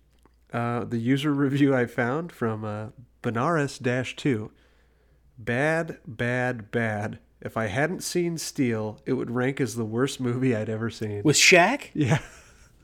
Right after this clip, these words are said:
Speaker 2: Oh, thi-, Steel's better than this.
Speaker 1: I would say Steel's better.
Speaker 2: Shaq's in it.
Speaker 1: There's so much disappointment to be had, and, you know, we d-, we decided to do this movie because Mortal Kombat eleven was released, well, today, technically, but this will air later.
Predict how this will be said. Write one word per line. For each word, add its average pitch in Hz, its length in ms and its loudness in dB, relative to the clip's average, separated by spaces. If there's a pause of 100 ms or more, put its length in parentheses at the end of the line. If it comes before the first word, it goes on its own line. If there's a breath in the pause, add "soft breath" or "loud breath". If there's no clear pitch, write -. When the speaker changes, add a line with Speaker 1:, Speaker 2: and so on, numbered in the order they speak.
(180)
Speaker 2:
Oh, 147 200 8
thi-, 151 220 8 (120)
Steel's 226 500 6
better 147 340 6
than 139 180 4
this. 233 480 4
Speaker 1:
I 139 100 6
would 156 140 4
say 147 180 4
Steel's 117 380 0
better. 104 280 -6
Speaker 2:
Shaq's 320 440 2
in 131 160 4
it. 110 140 -12 (160)
Speaker 1:
There's 165 380 4
so 147 320 2
much 151 240 0
disappointment 120 720 -2
to 107 100 -10
be 110 120 0
had, 110 360 -2
and, 107 140 -6 (220 soft breath)
you 135 100 2
know, 127 80 4
we 120 100 2
d-, 127 180 2
we 120 340 0
decided 156 380 4
to 143 60 0
do 123 220 2
this 120 320 -2
movie 113 280 -2
because 113 440 -2
Mortal 113 280 -2
Kombat 110 600 -4 (320)
eleven 117 480 2
was 110 200 -8
released, 113 600 -6 (500)
well, 117 160 -2
today, 117 420 0
technically, 113 560 -4
but 107 180 -10
this 113 200 -6
will 123 120 -6
air 113 180 0
later. 110 440 -2